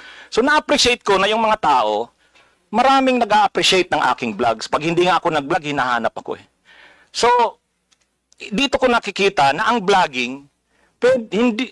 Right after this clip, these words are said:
ang usually kasi pag sinabi yung vlogger, para talagang tagakalat ka ng fake news eh. Pero ako, hindi ako nahihiya na sabihin na vlogger ako. Pag nagpapakilala ako, pinapakilala ko talaga ang sarili ko na vlogger. Kasi hindi ko nakikita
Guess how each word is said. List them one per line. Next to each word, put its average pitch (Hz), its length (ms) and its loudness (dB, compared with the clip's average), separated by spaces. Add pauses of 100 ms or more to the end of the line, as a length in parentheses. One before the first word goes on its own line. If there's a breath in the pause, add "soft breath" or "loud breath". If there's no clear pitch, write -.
(120)
ang 247 320 -2
usually 233 400 0
kasi 247 320 0
pag - 160 -4
sinabi 214 400 2
yung 208 80 -6
vlogger, 180 320 2
para 185 320 0
talagang 175 320 0
tagakalat 156 560 0
ka 151 80 -2
ng 151 160 -4
fake 110 240 -4
news - 240 -2
eh. - 80 -16 (1600)
Pero 247 240 2
ako, 247 160 2
hindi 220 160 0
ako 208 160 0
nahihiya 196 720 2
na 160 240 0
sabihin 151 560 0
na - 0 -
vlogger 107 400 -4
ako. - 160 -20 (1040)
Pag 147 240 -10
nagpapakilala 175 720 -2
ako, 196 80 -4
pinapakilala 147 720 -2
ko 139 80 -6
talaga 127 320 0
ang 120 80 -4
sarili 110 320 -2
ko 104 160 -4
na 98 80 -2
vlogger. 85 400 -4
Kasi 233 240 0
hindi 226 160 0
ko 226 160 0
nakikita 180 640 -2